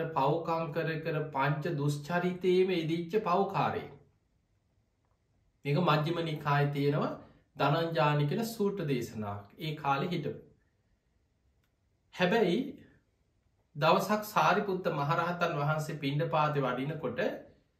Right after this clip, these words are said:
ඔහුට හිතුණා දානෙ හැන්දක් දෙන්න. සාරිපුත්ත හාමුදුරන්ට ගෙදර උයලා තිබ්බ දෙයකින් තමන්ගේ මතින් ගෙනහිල්ලා පාත්‍රයට දානෙ ටිකක් පූජා කරා.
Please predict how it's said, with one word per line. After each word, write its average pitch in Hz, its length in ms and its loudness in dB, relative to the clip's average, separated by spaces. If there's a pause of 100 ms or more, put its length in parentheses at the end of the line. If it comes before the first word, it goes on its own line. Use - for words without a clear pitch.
(960)
ඔහුට 208 180 4
හිතුණා 208 380 4
දානෙ 175 300 4
හැන්දක් 123 460 -2
දෙන්න. 104 220 -8 (1300)
සාරිපුත්ත 165 560 0
හාමුදුරන්ට 139 720 0 (300)
ගෙදර 143 320 0
උයලා 135 340 4
තිබ්බ 127 260 -6
දෙයකින් 123 460 -4
තමන්ගේ 147 480 0
මතින් 135 400 0
ගෙනහිල්ලා 127 560 -4 (720)
පාත්‍රයට 175 580 4
දානෙ 151 300 4
ටිකක් 156 340 -4
පූජා 123 300 -4
කරා. - 240 -14